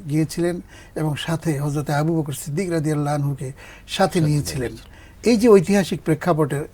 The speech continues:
Speaker 1: আলোকে একটি তথ্যচিত্র আপনার কেমন লেগেছে?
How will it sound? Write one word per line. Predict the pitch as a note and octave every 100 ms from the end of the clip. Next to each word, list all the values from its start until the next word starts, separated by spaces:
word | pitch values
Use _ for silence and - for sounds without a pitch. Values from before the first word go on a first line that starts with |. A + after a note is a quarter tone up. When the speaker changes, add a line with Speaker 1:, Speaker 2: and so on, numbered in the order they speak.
| - - - -
Speaker 1:
আলোকে | E3 F3 F#3 D#3
একটি | C3 C#3+
তথ্যচিত্র | D#3 C#3+ D3+ D#3+ D3+
আপনার | C#3 C#3+
কেমন | F3 F3+ E3+
লেগেছে? | C3+ A#2 - -